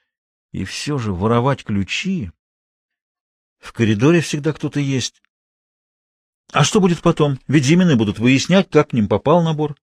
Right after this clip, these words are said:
Ну, это уже пустяки. Для полной ясности я привяжу к коробке два цветка.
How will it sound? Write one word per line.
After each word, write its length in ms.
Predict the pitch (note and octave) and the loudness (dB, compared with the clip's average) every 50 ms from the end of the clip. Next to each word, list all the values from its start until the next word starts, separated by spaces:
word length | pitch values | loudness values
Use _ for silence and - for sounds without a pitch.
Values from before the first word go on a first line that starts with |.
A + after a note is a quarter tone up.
| _ _ _ _ _ _ _ _ _ _ - | _ _ _ _ _ _ _ _ _ _ -12
Ну, 440 | - - - A3 C4+ C4 A#3 G3+ D#3+ | -8 -6 -4 -4 -2 -2 -2 0 0
это 180 | B2 B2 - B2+ | 0 0 0 0
уже 140 | G#2+ G#2+ G#2 | 0 0 0
пустяки. 520 | - A2+ - - B2 G#2+ - E2+ D2+ C#2 _ _ _ _ _ _ _ - | -2 -6 -8 -8 -10 -10 -8 -8 -10 -10 _ _ _ _ _ _ _ -10
Для 240 | G#2 G2 A2 C3 | -6 -2 0 0
полной 320 | C3 - F3 E3 D3 C3 A#2+ | 0 2 2 2 4 4 4
ясности 480 | A#2+ E3+ F3+ E3 - D#3 C3+ - - | 4 2 0 0 -2 -6 -6 -6 -6
я 220 | A2 A2 B2+ D3+ E3 | -4 -2 -2 -2 -2
привяжу 500 | - - E3+ E3+ D#3+ D#3+ D3+ C#3 E3+ D#3+ | -2 -2 -2 0 0 0 0 0 -2 -2
к 60 | - | -2
коробке 440 | - D3+ C#3+ E3 E3 D#3 - - D3+ | 0 0 2 2 0 0 -2 -4 -4
два 260 | C3 A#2+ A2 B2+ C#3+ | -2 2 2 2 2
цветка. 520 | C#3 - C3 C3+ C3+ - - G2+ F2+ D#2+ | 2 -2 -6 -8 -8 -6 -6 -6 -6 -6